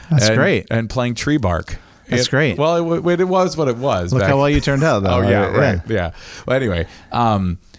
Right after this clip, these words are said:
Speaker 2: so I have no experience of public school on that level, at,
Speaker 1: Uh-huh.
Speaker 2: up from the level of kindergarten up. Um, so it's not a, a foregone conclusion for me.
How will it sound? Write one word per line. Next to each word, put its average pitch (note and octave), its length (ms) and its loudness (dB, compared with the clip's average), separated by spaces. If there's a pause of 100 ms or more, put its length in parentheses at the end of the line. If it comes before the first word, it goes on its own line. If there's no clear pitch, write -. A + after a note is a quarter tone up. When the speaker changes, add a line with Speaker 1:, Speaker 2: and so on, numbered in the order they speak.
(120)
Speaker 2:
so A2+ 380 0
I B2+ 140 0
have B2+ 180 -2
no A2 220 0
experience C3 560 -2
of E2+ 60 -2
public F2+ 260 -2
school E2+ 500 0
on F2+ 140 0
that D#2+ 200 -2
level, E2 460 0
at, F2+ 120 2
Speaker 1:
Uh-huh. F2+ 300 2
Speaker 2:
up F2 80 -4
from F#2 340 -2
the F2 60 0
level F2+ 240 2
of F2+ 120 -4
kindergarten E2 540 0
up. D#2+ 220 -2 (180)
Um, E2 480 -4
so G#2 200 0
it's F#2+ 200 -4
not G2+ 300 0
a, D#2+ 280 0 (160)
a F2+ 40 -2
foregone E2+ 380 -4
conclusion F2 500 -2
for F2 160 -8
me. E2+ 220 -4